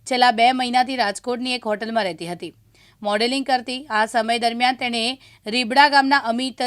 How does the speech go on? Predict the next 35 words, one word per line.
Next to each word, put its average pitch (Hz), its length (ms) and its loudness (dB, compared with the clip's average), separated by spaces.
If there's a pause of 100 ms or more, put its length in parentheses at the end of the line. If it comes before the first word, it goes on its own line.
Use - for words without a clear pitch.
(140)
દામજી 214 480 -2
ખૂંટ 262 400 -6
નામના 247 400 2
પટેલ 240 320 -4
યુવાન 233 300 -2
સાથે 233 240 -2
સપ્તાહ 226 340 -2
પહેલા 226 180 2
જ 226 120 -4
પરિચય 190 320 -4
થયો. 175 200 -6 (600)
બંને 226 340 2
અવારનવાર 240 420 2
મળતા. 202 400 0 (460)
દરમિયાન 233 360 0
શુક્રવારે 254 480 2
મોડી 240 340 0
સાંજ 247 220 2
બાદ 247 240 4
અમિત 233 240 -2
ખૂંટ 262 280 -8
સગીરાને 233 460 0
લઈને 240 340 -2 (420)
યાજ્ઞિક 240 500 2
રોડ 277 220 2
ઉપર 269 220 -2
આવેલી 254 340 2
જ્યુસની 247 340 -8
દુકાને 202 380 0
ગયો, 151 220 -10 (460)
જ્યાં 226 200 4
બંને 226 240 2
સાથે 247 360 2
જ્યુસ 240 360 -6
પીધું. 240 240 -6